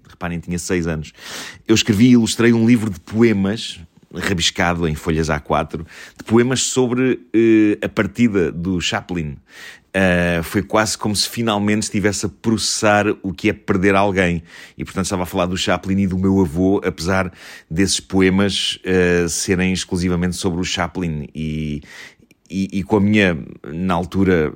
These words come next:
ai-, ainda algo tosca, eh, estética <laughs> ao nível do desenho, não quer dizer que esteja melhor hoje em dia.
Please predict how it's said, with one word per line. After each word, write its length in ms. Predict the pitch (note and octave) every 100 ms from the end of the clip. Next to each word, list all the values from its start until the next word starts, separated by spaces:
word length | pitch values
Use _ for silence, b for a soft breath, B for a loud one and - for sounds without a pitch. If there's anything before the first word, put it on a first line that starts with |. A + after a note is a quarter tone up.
| C#2
ai-, 260 | E2 E2 -
ainda 600 | D#2+ E2+ D#2+ D#2+ C2+ - -
algo 380 | F2+ F2 E2+ - -
tosca, 580 | G2 F2+ - E2+ D2 - _ -
eh, 340 | F2 F2 D#2 D2+
estética 720 | D2 - G2 E2+ F#2+ - A2
<laughs> 40 | C#3
ao 80 |
nível 260 | G#2 G2+ G2
do 120 | G#2
desenho, 280 | F2 F#2 G2+
não 80 | G#2
quer 120 | G#2+
dizer 100 | G2
que 80 | G2+
esteja 200 | A#2 A2+
melhor 360 | A2+ A2 G#2+
hoje 160 | G2+ F2+
em 80 | F2+
dia. 240 | D#2 C#2